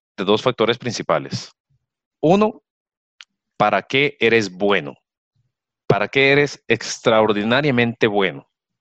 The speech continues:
Debe de haber algo que Mario López es mucho mejor que Pablo y que César, y debe de haber algo que César es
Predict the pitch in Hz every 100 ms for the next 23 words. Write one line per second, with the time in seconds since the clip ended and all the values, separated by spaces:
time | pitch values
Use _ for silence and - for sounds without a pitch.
0 | _ _ _ _ 143 165 151 147 139 156
1 | 151 151 160 _ _ _ _ _ _ -
2 | 107 101 98 98 - _ _ _ - 110
3 | 117 127 135 127 131 123 - - _ 107
4 | 104 - - _ - 156 170 185 165 139
5 | 104 110 117 123 _ _ _ _ - 98
6 | - 104 110 117 117 - _ _ 110 -
7 | 92 135 151 175 160 - _ _ _ _
8 | _ - 113 113 110 117 117 113 117 123
9 | 123 110 117 110 117 117 - -